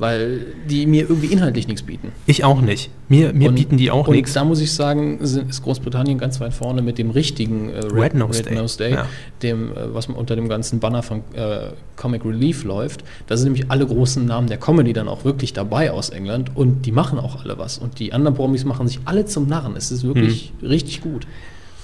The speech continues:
Speaker 2: Der Red Nose Day, der war ja in diesem Jahr auch, wobei er so ein bisschen auch an mir vorbeigegangen ist. Und ich hab nur gesehen, dass auch Kabel eins wohl mit im Boot war. Früher war das ja eine pro sieben
Speaker 1: Früher war's
Speaker 2: Veranstaltung.
Speaker 1: nur pro sieben, ja.
Speaker 2: Und da gab's dann auch immer diese jährliche Show mit, äh,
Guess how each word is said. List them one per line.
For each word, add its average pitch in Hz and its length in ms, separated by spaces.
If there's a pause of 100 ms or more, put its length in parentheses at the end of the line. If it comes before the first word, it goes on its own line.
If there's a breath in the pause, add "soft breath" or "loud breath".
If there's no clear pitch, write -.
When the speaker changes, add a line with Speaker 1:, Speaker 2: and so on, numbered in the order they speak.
(320 loud breath)
Speaker 2:
Der 113 100
Red 117 140
Nose 170 240
Day, 175 140
der 139 140
war 120 120
ja 147 100
in 135 100
diesem 143 220
Jahr 113 140
auch, 156 240
wobei 131 220
er 165 140
so 143 100
ein 120 80
bisschen 127 260
auch 143 140
an 143 80
mir 147 100
vorbeigegangen 123 680
ist. - 160 (320 loud breath)
Und 135 120
ich 131 140
hab - 160
nur 170 100
gesehen, 151 300
dass 151 140
auch 143 180
Kabel 123 320
eins 147 400
wohl 117 220
mit 113 240
im 120 140
Boot - 280
war. 147 80
Früher 143 260
war 151 80
das 143 140
ja 147 60
eine 139 80
pro - 180
sieben 151 220
Speaker 1:
Früher - 160
war's 131 140
Speaker 2:
Veranstaltung. 135 360
Speaker 1:
nur 135 60
pro 120 100
sieben, 110 300
ja. 113 60 (460)
Speaker 2:
Und 131 140
da 123 60
gab's 117 180
dann 139 120
auch 131 120
immer 135 140
diese 113 180
jährliche 110 380
Show 151 340
mit, 147 400
äh, 131 320